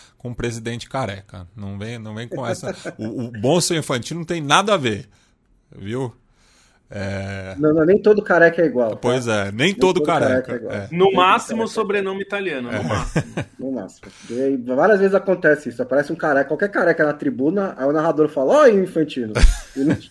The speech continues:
Speaker 2: <laughs> setenta por cento das vezes não é Infantino.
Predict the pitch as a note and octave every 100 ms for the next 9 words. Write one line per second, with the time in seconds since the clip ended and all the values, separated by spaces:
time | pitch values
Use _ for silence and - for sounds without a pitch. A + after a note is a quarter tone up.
0 | - A#2 - A2+ - - E3 - C4+ C4
1 | C4 A#3 G3 G3 E3+ F#3+ F3 F#3+ F3 E3+
2 | D#3+ -